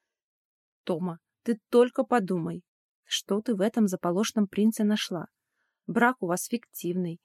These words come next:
И вообще, ты думала, что он тебя простит за то, что ты его убила, что ли?" "Юная леди, выйдите из комнаты". Я с облегчением услышала голос мамы,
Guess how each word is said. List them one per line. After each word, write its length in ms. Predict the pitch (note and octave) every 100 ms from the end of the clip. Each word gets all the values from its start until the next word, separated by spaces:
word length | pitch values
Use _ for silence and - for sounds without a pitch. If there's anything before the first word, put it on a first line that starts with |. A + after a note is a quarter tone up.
| _ _
И 80 | -
вообще, 520 | B3 C#4+ - - E3+ - _ _ _ _ _ -
ты 120 | A#3
думала, 340 | B3+ B3+ A#3+
что 180 | A3+ A#3+
он 120 | A#3+
тебя 160 | C4 A#3+
простит 480 | - A#3 - A#3 G3+
за 160 | A#3
то, 240 | - C4 C#4+ _ _ _
что 240 | - B3
ты 100 | -
его 260 | B3 A3+ B3
убила, 380 | G#3+ B3 G4 B3+
что 240 | - F3
ли?" 220 | D#3+ F#3 _ _ _ _ _ _ _ _ _ _ _ _ _ _ _
"Юная 380 | F#3+ A3+ E4+ A3+
леди, 280 | F3 F3 F3+
выйдите 480 | G3+ E4 A3 G3 F3
из 140 | -
комнаты". 560 | - E3+ E3+ E3+ G3 F#3+ _ _ _ _ _ -
Я 280 | G#3+ D4
с 60 | E4+
облегчением 600 | B3+ D4 - C#4+ C#4 B3+
услышала 460 | A#3 G#3 A3 G#3+ G3
голос 380 | F3+ F#3 F#3+
мамы, 380 | F#3+ E3 E3 F3